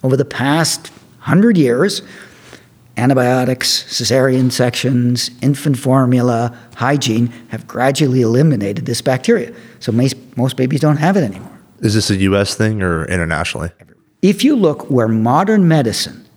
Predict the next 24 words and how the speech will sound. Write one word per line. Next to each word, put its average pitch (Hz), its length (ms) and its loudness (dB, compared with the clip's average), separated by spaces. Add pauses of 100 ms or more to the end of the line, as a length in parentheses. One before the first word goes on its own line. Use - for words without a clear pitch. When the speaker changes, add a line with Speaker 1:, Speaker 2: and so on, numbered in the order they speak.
(640)
Speaker 1:
has 107 280 -6
not 123 400 -2
yet 131 240 -2
reached, - 480 -10 (380)
then 120 440 -4 (360)
all 196 180 4
the 190 80 2
babies 147 360 2
there 104 320 -10 (380)
have 101 440 -8 (120)
Bifidobacteria 113 680 -6
longum 95 340 -12
subspecies 101 680 -12 (320)
infantis. - 540 -16 (240)
Speaker 2:
Mm-hmm. 95 260 -4 (520)
Speaker 1:
But - 260 -20
everywhere 175 400 2
modern 131 340 0
medicine 196 420 0
has 95 180 -10
gone, 82 340 -16 (460)
then 110 440 -4 (140)
we've 127 300 -2 (500)
inadvertently 147 1000 0